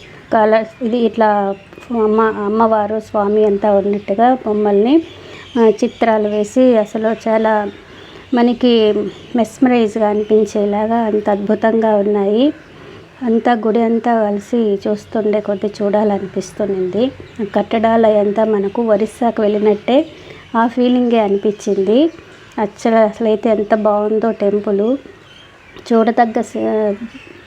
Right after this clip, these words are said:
మాదిరిగా ఉంది టెంపుల్. ఆమ్, మేము వెళ్ళినప్పుడు పెద్దగా రష్ లేరు, ప్రశాంతంగా అనిపించింది. నార్మల్గా రష్ ఉంటారేమో నాకైతే తెలియదు, కానీ, ఆ, చాలా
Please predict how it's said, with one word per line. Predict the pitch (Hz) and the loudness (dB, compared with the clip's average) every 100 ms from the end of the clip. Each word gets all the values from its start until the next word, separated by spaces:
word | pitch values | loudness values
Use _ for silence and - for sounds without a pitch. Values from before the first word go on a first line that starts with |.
| 233 | -6
మాదిరిగా | 226 220 226 226 233 226 226 | -2 0 0 0 2 2 2
ఉంది | 208 202 | 0 -2
టెంపుల్. | 202 202 208 208 202 277 - - - - - - - 269 | -2 -2 -2 -2 0 0 -2 -18 -16 -14 -14 -16 -8 0
ఆమ్, | 240 226 220 220 214 214 233 | 4 4 4 2 0 0 2
మేము | 240 240 | 2 2
వెళ్ళినప్పుడు | 240 240 240 233 226 262 277 240 214 202 - - - | 2 2 0 -2 2 4 4 2 0 -4 -10 -8 -4
పెద్దగా | 226 233 233 | 0 0 0
రష్ | 220 220 - | -2 -4 -2
లేరు, | 247 233 214 240 302 330 - | 0 2 2 2 2 0 -4
ప్రశాంతంగా | 220 - 240 254 262 247 | -6 0 2 2 2 2
అనిపించింది. | 226 233 233 226 220 202 220 311 359 - - - - | 0 0 -2 -2 0 0 4 2 2 -8 -20 -8 -2
నార్మల్గా | 214 226 240 240 254 226 | 0 2 2 2 0 -2
రష్ | 220 262 | -2 0
ఉంటారేమో | 254 247 226 214 226 | 2 2 0 0 0
నాకైతే | 233 226 208 208 208 | 0 0 0 -2 -2
తెలియదు, | 220 220 214 233 226 | -4 -2 0 0 0
కానీ, | 214 208 262 359 - - - - - - | -2 2 4 4 2 -20 -20 -20 -16 -2
ఆ, | 233 220 214 208 | 4 6 6 2
చాలా | 233 226 233 240 240 226 220 | 0 2 2 2 2 2 0